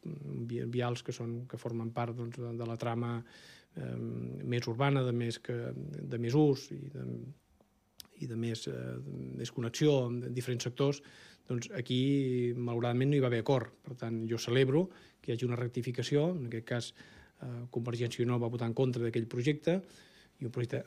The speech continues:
exactament igual com és aquest, d'urbanització, un àmbit més petit, doncs aquí hem votat a favor. Per tant, jo entenc que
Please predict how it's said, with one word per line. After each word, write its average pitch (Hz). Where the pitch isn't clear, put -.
exactament 113
igual 120
com 113
és 110
aquest, 123
d'urbanització, 113
un 127
àmbit 113
més 117
petit, 147
doncs 127
aquí 120
hem 117
votat 117
a 117
favor. 113
Per 117
tant, 113
jo 120
entenc 120
que 135